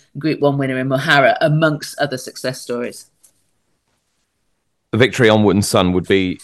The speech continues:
Speaker 2: hugely popular, and I can imagine that the, the jockeys will all applaud Paul Hanagan.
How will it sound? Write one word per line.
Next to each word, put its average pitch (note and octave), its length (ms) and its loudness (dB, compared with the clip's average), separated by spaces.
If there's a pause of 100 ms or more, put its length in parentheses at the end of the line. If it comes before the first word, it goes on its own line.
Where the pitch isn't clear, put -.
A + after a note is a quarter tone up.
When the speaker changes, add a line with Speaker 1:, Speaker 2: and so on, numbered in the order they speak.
Speaker 2:
hugely F#2+ 600 2
popular, D#2 440 -2
and D#2 120 -2
I D#2+ 60 0
can E2+ 140 -6
imagine F2 380 0
that D#2 180 -4
the, D#2+ 240 -2
the E2 140 -2
jockeys F2 400 0
will F2 340 4 (540)
all A2+ 240 4
applaud G#2 560 4 (140)
Paul G2+ 240 0
Hanagan. G2+ 580 -4